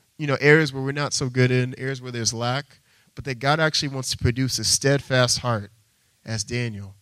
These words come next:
You know, students, you're in school. Seems like you're doing mundane tasks. You're going to class every day, Monday through Friday, and you think, "Oh, there's no benefit in it." I promise you, there's people in your classroom that you can affect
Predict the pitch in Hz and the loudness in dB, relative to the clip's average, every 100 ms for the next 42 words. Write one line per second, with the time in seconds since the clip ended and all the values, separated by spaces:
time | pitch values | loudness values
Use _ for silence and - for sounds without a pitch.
0 | _ _ _ _ _ 123 120 123 131 - | _ _ _ _ _ -12 -8 -8 -10 -10
1 | - - 202 190 117 - - - _ _ | -8 -6 -2 0 0 0 -2 -6 _ _
2 | _ _ _ _ _ _ - 151 170 - | _ _ _ _ _ _ -12 -8 -4 -2
3 | - 175 185 151 107 98 _ _ _ _ | 0 0 0 -2 -4 -12 _ _ _ _
4 | _ _ _ _ - 185 180 160 160 156 | _ _ _ _ -14 -8 -2 0 2 0
5 | 156 139 143 170 156 160 156 156 151 131 | 0 0 -2 -4 -2 0 2 2 2 -2
6 | 113 - - _ _ _ _ _ _ 135 | -4 -8 -12 _ _ _ _ _ _ -16
7 | 131 160 160 151 160 156 156 143 131 127 | -14 -10 -10 -6 0 2 2 -2 -4 -6
8 | 117 107 98 - _ _ _ _ _ _ | -4 -6 -8 -14 _ _ _ _ _ _
9 | _ 131 143 156 151 147 131 143 143 127 | _ -8 -4 0 0 -2 -6 0 2 2
10 | 113 110 - _ _ - 131 139 156 135 | -2 -8 -12 _ _ -8 -2 0 0 0
11 | 143 135 123 143 147 147 147 - 120 110 | 0 0 0 0 0 -2 -8 -8 -8 -8
12 | 104 104 _ _ _ _ - 127 - 180 | -8 -14 _ _ _ _ -16 -6 0 2
13 | 160 147 131 - 202 196 190 170 143 131 | 2 2 2 4 2 0 -4 -4 -4 -4
14 | - 170 165 135 123 123 180 170 139 - | -4 -4 -4 -6 -6 -6 -8 -8 -10 -12
15 | - 180 185 - - | -10 -10 -10 -14 -16